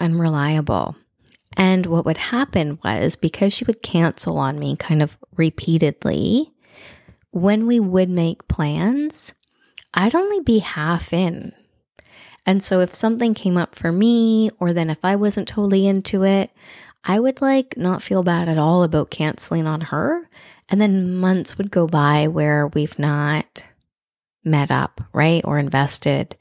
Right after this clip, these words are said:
time or energy in our, maintaining our friendship. And, you know, it just became this kind of thing of, like,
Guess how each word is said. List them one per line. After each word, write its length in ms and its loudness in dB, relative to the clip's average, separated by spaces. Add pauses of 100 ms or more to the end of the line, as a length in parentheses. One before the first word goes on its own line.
(240)
time 300 0
or 60 -4
energy 580 0
in 180 -2
our, 120 2
maintaining 540 -2
our 100 -2
friendship. 640 -4 (2000)
And, 520 2 (420)
you 100 2
know, 100 4
it 200 2
just 280 0
became 400 0
this 160 -2
kind 200 -2
of 80 -4
thing 260 0
of, 160 -4
like, 420 -2